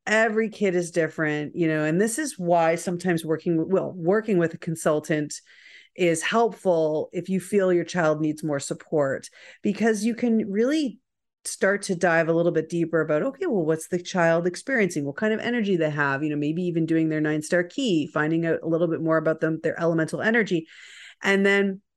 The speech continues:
you can start to talk more deeply about what colors might support them.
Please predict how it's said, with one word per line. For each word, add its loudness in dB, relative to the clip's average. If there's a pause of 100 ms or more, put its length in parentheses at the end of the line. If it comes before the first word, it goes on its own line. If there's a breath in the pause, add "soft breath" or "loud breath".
(760)
you 2
can 0
start 0
to 0
talk -2 (140)
more 2
deeply 0
about 0
what -4
colors -2
might -6
support -10
them. -14